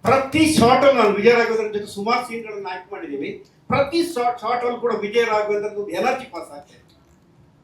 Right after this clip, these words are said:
ಅದಕ್ಕೆ ನಟನೆ ಅನ್ನೋದು ಅಂತರಂಗದ ವ್ಯಾಪಾರ ಅಂತ ಕರೆಯೋದು. ಬಹಿರಂಗದಲ್ಲಿ ಪರಿಣಾಮಗಳು ಮಾತ್ರ ಕಾಣುತ್ತೆ. ಈ ಪರಿಣಾಮ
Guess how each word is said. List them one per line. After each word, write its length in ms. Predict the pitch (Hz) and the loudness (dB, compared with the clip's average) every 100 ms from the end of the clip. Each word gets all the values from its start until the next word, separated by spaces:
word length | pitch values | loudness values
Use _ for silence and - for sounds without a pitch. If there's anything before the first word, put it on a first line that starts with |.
| - | -10
ಅದಕ್ಕೆ 240 | 220 220 220 | -8 -4 -2
ನಟನೆ 340 | 180 240 240 | -2 0 0
ಅನ್ನೋದು 260 | 208 202 185 | 0 0 -2
ಅಂತರಂಗದ 640 | 320 - 214 214 214 196 | -4 -4 -2 -2 0 0
ವ್ಯಾಪಾರ 400 | 175 165 - 151 | 0 0 0 -2
ಅಂತ 460 | 147 - - - 190 | -2 -4 -8 -14 -18
ಕರೆಯೋದು. 720 | - - - _ _ _ _ | -18 -20 -20 _ _ _ _
ಬಹಿರಂಗದಲ್ಲಿ 560 | 160 185 185 185 196 160 | -6 -4 -4 -4 -8 -6
ಪರಿಣಾಮಗಳು 600 | 156 180 190 185 185 165 | -6 -6 -6 -8 -8 -6
ಮಾತ್ರ 420 | 170 180 - 202 | -6 -8 -12 -14
ಕಾಣುತ್ತೆ. 340 | - 127 - _ _ _ _ _ _ _ _ _ 208 | -14 -18 -20 _ _ _ _ _ _ _ _ _ -10
ಈ 80 | 214 | 0
ಪರಿಣಾಮ 580 | - 254 294 320 294 | 4 6 6 4 4